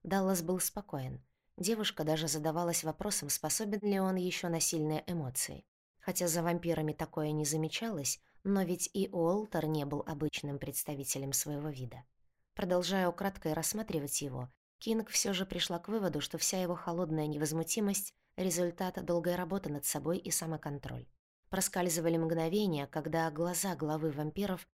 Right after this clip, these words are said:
выражали куда больше, чем сам он желал показать, но всего лишь на мгновение. «Я отдал приказ своим», —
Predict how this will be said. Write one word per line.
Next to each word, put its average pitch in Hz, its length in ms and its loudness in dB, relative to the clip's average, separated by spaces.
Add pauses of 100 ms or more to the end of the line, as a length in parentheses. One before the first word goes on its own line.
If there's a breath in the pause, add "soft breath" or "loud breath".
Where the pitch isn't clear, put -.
(100)
выражали 185 540 2
куда 170 260 0
больше, 170 520 -2 (220)
чем 170 220 0
сам 180 260 0
он 185 100 2
желал 147 400 -2
показать, 135 640 -6 (300)
но 247 100 0
всего 190 360 0
лишь 175 360 0
на 170 120 0
мгновение. 135 640 -4 (840)
«Я 202 340 4
отдал 190 380 4
приказ 208 460 -2
своим», — 160 760 0